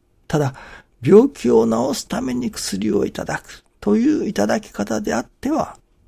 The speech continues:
あまりよろしくはないと思うのですけれども、成り行きとしてその薬を、毒薬をいただくというのであれば、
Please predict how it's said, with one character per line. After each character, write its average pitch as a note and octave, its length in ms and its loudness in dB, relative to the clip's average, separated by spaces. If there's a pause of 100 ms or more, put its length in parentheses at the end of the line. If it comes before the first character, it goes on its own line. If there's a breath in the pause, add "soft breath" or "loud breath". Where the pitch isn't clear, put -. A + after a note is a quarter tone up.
(800)
あ B2+ 100 -2
ま B2+ 140 0
り C3 160 -2
よ C3+ 100 2
ろ C#3 120 2
し - 120 -4
く - 140 -6
は B2+ 100 0
な D3 140 -2
い C#3 100 -2
と C3+ 160 -6
思 C3+ 480 -4
う - 40 -2
の C#3 60 0
で - 140 -2
す - 140 -6
け - 100 -8
れ - 140 -10
ど - 100 -10
も、 - 220 -16 (840 soft breath)
成 D3 200 2
り A#3+ 140 -2
行 A#3 200 0
き - 60 -12
と A#3 200 -2
し - 100 -6
て A3 280 -2
そ - 180 -2
の F3+ 220 0 (1400)
薬 D3+ 420 -4
を、 - 200 -18 (300)
毒 B2+ 300 -2
薬 C3 300 -6
を - 120 -6
い - 60 -8
た - 120 -10
だ - 180 -8
く - 160 -20 (540)
と F3+ 180 4
い G3 100 0
う C4+ 120 -2
の B3 180 -2
で - 140 -10
あ B3+ 160 -4
れ - 140 -6
ば、 - 200 -10